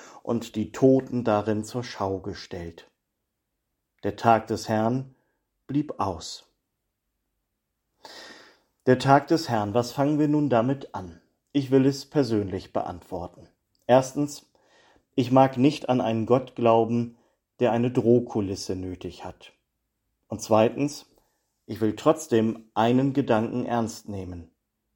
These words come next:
Einmal kommt alles auf den Tisch. Einmal wird Bilanz gezogen.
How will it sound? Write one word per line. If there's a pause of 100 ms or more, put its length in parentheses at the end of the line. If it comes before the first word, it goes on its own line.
(400)
Einmal
kommt
alles
auf
den
Tisch. (220)
Einmal
wird
Bilanz
gezogen.